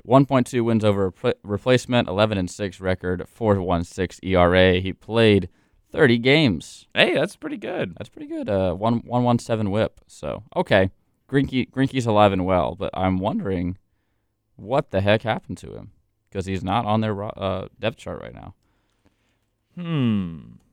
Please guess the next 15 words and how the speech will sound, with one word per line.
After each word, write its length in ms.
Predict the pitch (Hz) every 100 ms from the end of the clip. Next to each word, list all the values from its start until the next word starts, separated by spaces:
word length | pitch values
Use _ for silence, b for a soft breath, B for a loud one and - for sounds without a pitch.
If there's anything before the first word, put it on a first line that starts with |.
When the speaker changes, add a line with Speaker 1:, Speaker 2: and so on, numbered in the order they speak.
| _ _ _ _ _ _ _ _ _ _
Speaker 1:
Zach 220 | - 92
Greinke. 460 | 90 95 87 92 90
Speaker 2:
He 160 | 120 131
said 400 | - 226 269 -
he 120 | 135
made 220 | 135 151 175
his 160 | 147
debut 520 | - 110 147 135 185
le-, 220 | 165 120 -
last 340 | 113 127 139
night 280 | 135 135 - -
out 160 | 127
of 60 | 120
the 60 |
bullpen. 580 | 104 131 139 107 107 110